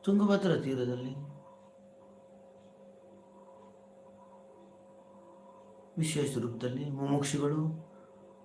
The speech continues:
ಮುಮುಕ್ಷುರವರು ನಾನು ಪರಮಾತ್ಮನ ಸದ್ಗುರುವನ್ನ ಶರಣಾಗತಿ ಹೋಗ್ಬೇಕು, ನಾನು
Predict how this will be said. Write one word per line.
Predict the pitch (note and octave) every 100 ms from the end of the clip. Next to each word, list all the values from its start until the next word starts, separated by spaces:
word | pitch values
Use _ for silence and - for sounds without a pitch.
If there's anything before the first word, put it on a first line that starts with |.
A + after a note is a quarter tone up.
| - - - - - - - - - - -
ಮುಮುಕ್ಷುರವರು | B2 C3 C3 - C3+ C3+ C3+ C#3+ - -
ನಾನು | B2 C3 D#3 D3 -
ಪರಮಾತ್ಮನ | - B2+ B2+ B2+ B2+ B2+ A#2 G#2 - - - - - - - - - - - - - - - - - -
ಸದ್ಗುರುವನ್ನ | C3+ C3+ D#3 D3 C#3+ A#2 - - - - - - - - -
ಶರಣಾಗತಿ | A#2+ B2+ C3+ B2+ B2
ಹೋಗ್ಬೇಕು, | A#2 A2+ A#2 G#2+ A2 A2+ G#2+ - - - - - - - - -
ನಾನು | C#3 D3 F3 D#3 A2+ -